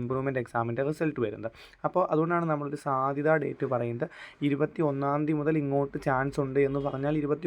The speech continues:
ഒന്നാം തീയതി വരുമെന്നല്ലല്ലോ അതിൻ്റെ അർത്ഥം. ഇരുപത്തി അഞ്ചാം തീയതിക്കുള്ളിൽ ഏത് ദിവസം വേണമെങ്കിലും വരാമെന്നുള്ളത് തന്നെയാണ്. അപ്പോൾ നമുക്കിന്ന്, ആ, ഏപ്രിൽ ഇരുപത്തിരണ്ട് മാത്രമേ ആയിട്ടുള്ളൂ. അപ്പോൾ ഇരുപത്തിമൂന്നോ ഇരുപത്തിരണ്ടിനോ ഇരുപത്തിമൂന്നിനോ ഇരുപത്തിനാലിനോ ഒക്കെ കൃത്യമായിട്ട് റിസൾട്ട്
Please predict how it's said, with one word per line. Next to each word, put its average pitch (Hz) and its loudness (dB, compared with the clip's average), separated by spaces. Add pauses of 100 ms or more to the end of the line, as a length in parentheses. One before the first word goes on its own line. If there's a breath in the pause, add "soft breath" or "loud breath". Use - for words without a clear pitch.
ഒന്നാം 151 2
തീയതി 156 4
വരുമെന്നല്ലല്ലോ 131 4
അതിൻ്റെ 117 4
അർത്ഥം. 117 -4 (340 loud breath)
ഇരുപത്തി 147 2
അഞ്ചാം 147 0
തീയതിക്കുള്ളിൽ 151 0
ഏത് 135 2
ദിവസം 135 -2
വേണമെങ്കിലും 131 -2
വരാമെന്നുള്ളത് 123 0
തന്നെയാണ്. 117 -2 (140)
അപ്പോൾ 131 -4
നമുക്കിന്ന്, 127 -4 (400 loud breath)
ആ, - 4 (220)
ഏപ്രിൽ 135 -2
ഇരുപത്തിരണ്ട് 131 2
മാത്രമേ 131 2
ആയിട്ടുള്ളൂ. 120 0
അപ്പോൾ 120 -4
ഇരുപത്തിമൂന്നോ 123 -4 (100)
ഇരുപത്തിരണ്ടിനോ 127 -4
ഇരുപത്തിമൂന്നിനോ 127 -8
ഇരുപത്തിനാലിനോ 127 -2
ഒക്കെ - -6 (340 loud breath)
കൃത്യമായിട്ട് 131 -2
റിസൾട്ട് 123 -6